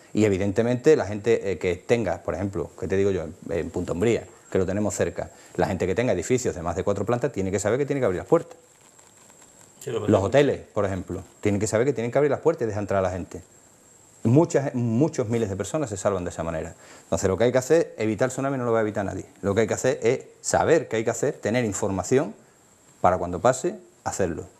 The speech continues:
Speaker 1: y ponerse a salvo. Nadie va a venir a salvarnos. Vendrán después, si hemos sobrevivido, pero quien nos tenemos que salvar somos cada uno de nosotros.
Speaker 2: ¿Y en, en Portugal ha habido algún sitio más que se haya, esté también
Speaker 1: Ahora,
Speaker 2: contagiado?
Speaker 1: los, ahora las localidades que están cerca de lagos parece que algunas están tomando ya iniciativas,
Speaker 2: Iniciativa.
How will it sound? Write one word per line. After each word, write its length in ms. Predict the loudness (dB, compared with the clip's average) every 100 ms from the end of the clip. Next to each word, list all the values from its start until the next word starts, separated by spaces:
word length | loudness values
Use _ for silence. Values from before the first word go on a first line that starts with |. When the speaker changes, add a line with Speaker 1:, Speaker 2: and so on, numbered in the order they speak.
| _
Speaker 1:
y 100 | -2
ponerse 440 | 0 -2 2 2 2
a 100 | -4
salvo. 380 | 0 0 0 -8 -14 -10 0
Nadie 240 | 2 4
va 80 | 2
a 20 |
venir 140 | 0 -2
a 40 |
salvarnos. 440 | 0 -2 -4 -8 -16 _ _ _ _ _ _ _ _ _ _ -2
Vendrán 280 | 4 4
después, 340 | 2 0 -2 -2 -10 _ _ -4
si 180 | 2
hemos 160 | 2 2
sobrevivido, 480 | 0 0 -2 -4 -8 -2
pero 220 | 0 0 -4 -14 -20 -4
quien 220 | -2 0
nos 80 | -2
tenemos 240 | -2 0
que 40 | 0
salvar 220 | 0 -2
somos 220 | -2 -4
cada 180 | -2 0
uno 180 | -2 -4
de 60 |
nosotros. 380 | -8 -12 -16 -20 -20 -20 -20 -10
Speaker 2:
¿Y 120 | -6
en, 220 | -4 -6 -8
en 140 | -4
Portugal 400 | -4 -2 -2 -2
ha 20 |
habido 240 | -4 -4 -4
algún 220 | -4 -8
sitio 340 | -10 -8 -6
más 260 | -6 -8 -10
que 120 | -12
se 140 | -6 -4
haya, 520 | -2 -4 -4 -6 -10 -12 -12
esté 140 | -10
también 280 | -8 -8 0
Speaker 1:
Ahora, 400 | 6 8 8 6
Speaker 2:
contagiado? 260 | 4 2 0
Speaker 1:
los, 60 | 0
ahora 240 | 2 2
las 140 | 2 0
localidades 420 | 0 0 0 0
que 80 | -2
están 200 | -2 -2
cerca 300 | -2 2 2
de 100 | 2
lagos 280 | 2 2 0
parece 380 | 0 0 0
que 80 | 0
algunas 260 | 0 0 -2
están 160 | -4
tomando 300 | -2 0 2
ya 100 | 0
iniciativas, 560 | 0 -2 -2 0 0 -2
Speaker 2:
Iniciativa. 380 | -4 -8 -10